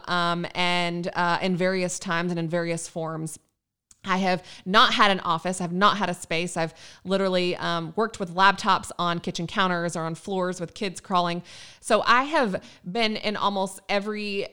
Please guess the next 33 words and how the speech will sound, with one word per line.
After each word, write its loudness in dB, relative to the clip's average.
area 0
of 0
knowing 2
what 4
works, -2
what 0
doesn't -2
work. -2
And -4
also -2
sometimes -4
you -6
just -2
gotta -2
make 0
what -2
you -4
got -2
work. -10
But 6
I 2
also -2
think -2
if -6
you -6
can -4
take -8
a -4
second -4
to -4
create 0
a -2
space, -8